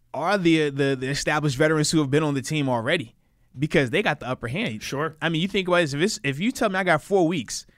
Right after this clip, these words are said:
Speaker 1: I've been in this system for a year or two, and you got some undrafted free agent or undrafted rookie, some sixth, seventh rounder gonna try to come in here,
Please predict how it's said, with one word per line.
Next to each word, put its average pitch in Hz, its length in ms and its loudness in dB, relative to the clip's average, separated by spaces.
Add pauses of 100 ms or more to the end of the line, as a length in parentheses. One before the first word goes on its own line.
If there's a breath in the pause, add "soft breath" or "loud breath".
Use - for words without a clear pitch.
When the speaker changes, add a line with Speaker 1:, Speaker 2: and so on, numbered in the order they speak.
(160)
Speaker 1:
I've 160 200 2
been 185 160 4
in 175 60 -2
this 170 140 0
system 180 300 -2
for 165 180 2
a 131 40 4
year 147 220 4
or 180 60 2
two, 208 380 0 (140)
and 139 260 2
you 170 100 -2
got 175 200 4
some 160 180 -4
undrafted 165 680 2
free 175 220 0
agent 180 360 2
or 147 120 2
undrafted 175 580 2
rookie, 175 320 -2
some 151 180 -4
sixth, - 320 0
seventh 180 220 2
rounder 170 280 4
gonna 156 180 0
try 165 220 4
to 139 80 2
come 190 260 -2
in 156 160 0
here, 131 220 0